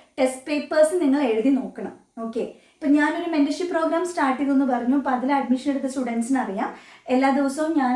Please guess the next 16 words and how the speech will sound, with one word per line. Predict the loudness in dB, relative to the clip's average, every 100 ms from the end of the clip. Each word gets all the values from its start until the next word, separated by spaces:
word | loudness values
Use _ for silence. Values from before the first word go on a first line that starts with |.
| 0
അവർക്ക് | 0 -2 -4 -2
ഈ | -4
ചാപ്റ്റേഴ്സിന്റെ | -4 -2 0 0 2 2
നോട്ട്സ് | 2 0 -2 -4
ആ | -4 -2
ഗ്രൂപ്പിൽ | -2 -2 -4
ഇട്ട് | 0
കൊടുക്കുന്നുണ്ട്. | 0 0 0 0 0 -4 -6 -12 -8 -4
ഈ | -4 -2
ചാപ്റ്റേഴ്സിൽ | 0 2 2 2 2
നിന്നുള്ള | 2 2 2
എസ് | -2 -2
സി | 0 0
ആർ | 0
ടി, | -6 -6 0
ആ, | 2